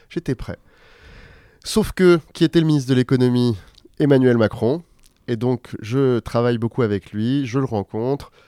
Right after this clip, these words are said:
Euh, au bout d'un an, il s'en va avec le projet que vous connaissez. Moi, j'ai eu envie de continuer ce projet avec lui. Je l'ai suivi, j'ai fait sa campagne. J'ai été désigné candidat à la députation, j'ai gagné,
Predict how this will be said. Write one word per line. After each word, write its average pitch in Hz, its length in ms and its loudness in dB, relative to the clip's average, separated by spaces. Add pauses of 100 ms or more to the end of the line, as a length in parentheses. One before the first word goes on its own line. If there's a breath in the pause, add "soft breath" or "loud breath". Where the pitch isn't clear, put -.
(420 soft breath)
Euh, 104 160 -8
au 123 100 -6
bout 131 100 -4
d'un 127 180 0
an, 127 120 -2
il 123 100 -4
s'en 113 240 -6
va 110 460 -2
avec 107 260 -4
le 113 80 -6
projet 110 320 -6
que 107 60 -16
vous 110 80 -8
connaissez. 107 680 -4 (260 soft breath)
Moi, 117 120 -4
j'ai 107 160 -8
eu 113 80 -6
envie 113 160 -6
de 113 80 -16
continuer 113 380 -10
ce - 80 -14
projet 107 240 -10
avec 95 300 -8
lui. 123 280 -10 (300 soft breath)
Je 107 120 -12
l'ai 139 80 -2
suivi, 120 600 -6
j'ai - 140 -14
fait 139 100 -6
sa 127 140 -4
campagne. 113 580 -6 (520 soft breath)
J'ai 98 180 -8
été 135 140 -8
désigné 120 520 -2
candidat 113 500 0
à 113 60 2
la 107 80 0
députation, 104 640 -8
j'ai 117 180 -6
gagné, 120 480 2